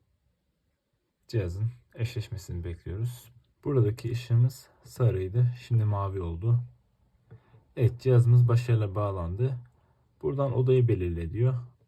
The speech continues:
Yeni oda oluştur deyip herhangi bir tane oda seçebiliyoruz. Ben stüdyoyu seçip tamam diyorum. Bu pek önemli değil arkadaşlar. Sonraki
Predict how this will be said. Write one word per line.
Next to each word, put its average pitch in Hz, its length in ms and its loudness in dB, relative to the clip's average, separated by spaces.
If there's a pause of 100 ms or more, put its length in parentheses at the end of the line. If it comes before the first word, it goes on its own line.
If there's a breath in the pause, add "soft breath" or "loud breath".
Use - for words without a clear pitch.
(340)
Yeni 131 200 -2
oda 98 220 0
oluştur - 520 -10
deyip 120 300 -2 (2000)
herhangi 101 540 -6
bir 110 80 -6
tane 98 380 -6 (340)
oda 98 220 -6
seçebiliyoruz. 90 880 -8
Ben 117 140 -10
stüdyoyu 87 460 -10
seçip 120 320 -8 (420)
tamam 85 420 -10
diyorum. 104 380 -4 (560)
Bu 127 100 -14
pek 120 200 0
önemli 92 360 -6
değil 80 220 -8
arkadaşlar. 107 500 -14
Sonraki 131 680 -6